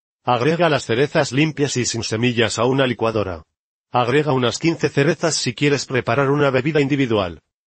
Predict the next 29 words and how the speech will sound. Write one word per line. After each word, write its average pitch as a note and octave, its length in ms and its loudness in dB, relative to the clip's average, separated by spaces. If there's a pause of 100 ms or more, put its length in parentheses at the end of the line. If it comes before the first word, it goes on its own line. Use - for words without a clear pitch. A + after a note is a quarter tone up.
(180)
Agrega C3+ 420 2
más C3 160 -2
si C#3 220 2
quieres C#3+ 320 0
preparar C#3+ 420 0
jugo C3+ 320 0
para C3 180 0
un B2+ 80 0
grupo C#3 280 0
de C3+ 120 4
personas D#3 520 0
o B2 80 -2
si C#3 180 2
quieres D#3 340 2
almacenarlo C3+ 680 0
para C3 180 2
su C3+ 180 -4
consumo B2+ 440 0
posterior. B2+ 720 0 (440)
Advertencia. A2 840 -2 (480)
El A2+ 180 0
jugo B2+ 280 2
de A2+ 100 0
cerezas C#3 480 -2
provoca C#3+ 420 0
manchas, A#2 680 -2 (200)
ten C#3 140 0
mucho C#3+ 400 0
cuidado. G#2+ 440 -2